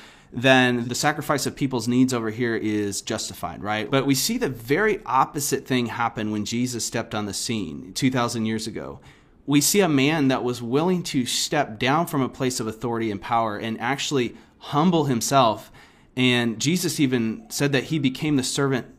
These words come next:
to all, you know, that he, he was willing to even give up his own life for the sake of people that loved him, yes, people that liked him, yes, but also people that didn't love him and people that hated him.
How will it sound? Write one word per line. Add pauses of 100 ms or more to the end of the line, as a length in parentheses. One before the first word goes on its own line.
to
all,
you
know,
that (500)
he,
he
was
willing
to
even
give
up
his
own
life
for
the
sake
of (440)
people
that
loved
him,
yes,
people
that
liked
him,
yes,
but
also
people
that
didn't
love
him
and
people
that
hated
him.